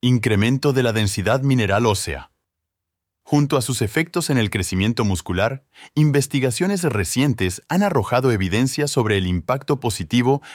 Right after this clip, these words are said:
del decanoato de nandrolona en el aumento de la densidad mineral ósea. Esta propiedad es especialmente relevante para individuos que padecen osteoporosis u otras condiciones que afectan la salud ósea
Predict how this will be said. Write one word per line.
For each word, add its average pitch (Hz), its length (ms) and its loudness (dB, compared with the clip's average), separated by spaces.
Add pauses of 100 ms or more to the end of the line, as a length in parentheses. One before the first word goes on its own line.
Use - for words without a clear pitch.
del 110 360 0
decanoato 107 680 0
de 139 100 0
nandrolona 104 680 2 (240)
en 123 180 2
el 107 120 2
aumento 113 560 0
de 143 120 0
la 101 100 0
densidad 95 520 -2
mineral 113 600 0
ósea. 90 520 -2 (880)
Esta 175 320 -2
propiedad 104 600 0 (120)
es 175 260 -2
especialmente 147 960 0
relevante 117 560 0
para 110 180 -2
individuos 104 540 0
que 113 140 -2
padecen 123 400 -2
osteoporosis 110 840 -2 (280)
u 160 160 2
otras 196 280 -2
condiciones 127 600 0
que 120 100 -2
afectan 117 440 -2
la 98 80 2
salud 92 300 -2
ósea 85 440 -4